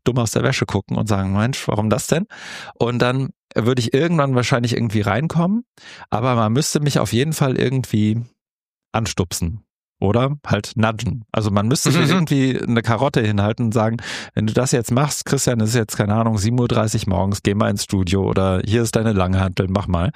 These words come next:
Speaker 1: dann bräuchte ich da auf jeden Fall ein paar Anstupser. Wie ist denn das bei dir? Nutzt du Nudging, um irgendwie mit dem Krafttraining zurechtzukommen oder mit deiner Ernährung?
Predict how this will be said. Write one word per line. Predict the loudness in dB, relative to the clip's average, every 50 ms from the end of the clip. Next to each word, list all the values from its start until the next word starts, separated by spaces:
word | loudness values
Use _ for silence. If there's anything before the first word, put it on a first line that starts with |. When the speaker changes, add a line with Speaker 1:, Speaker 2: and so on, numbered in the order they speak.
| -8 -14 -18 -18 -18 -18 -18 -18 -8 -2
Speaker 1:
dann | -2 0 0 0 -2
bräuchte | -2 -2 -4 -4 -2 -2 -2
ich | -2 -2 0
da | 0 0
auf | 0 0 0
jeden | -2 -2 -2 -2
Fall | 0 0 0
ein | 0 0
paar | -2 -2 -2
Anstupser. | -2 -4 -4 -6 -6 -6 -4 -4 -2 -2 -2 -4 -8 -14 _ _ -20 -20 -20 -20 -10 -4
Wie | -2 0
ist | 2
denn | 2
das | 2 2 2
bei | 0 -2 -2
dir? | 0 0 2 2 2
Nutzt | 2 0 0 -2 -2 -2 0
du | 2 4 4 4 2 2
Nudging, | 0 0 0 0 0 2 2 2 2 2 2 2 0 0
um | 0 0 0 0 2 2 2 2 0 0 -2 -6 -12 -16 -18 -18 _ _ -4
irgendwie | -2 -2 -2 -2 -2 0 0 2 2 2 0 0 -2 -6 -10 -16 _ _ _ _ _ _ _ _ _ _ _
mit | -2 0
dem | 0 0
Krafttraining | 0 0 -2 -2 -2 -2 -2 -2 0 0 0 -2 -2
zurechtzukommen | -2 0 0 0 0 0 -2 -2 0 0 -2 0 2
oder | 2 2 2 2
mit | 2 2 0
deiner | 0 2 2 0
Ernährung? | 0 0 0 0 0 0 0 -2 -4 -4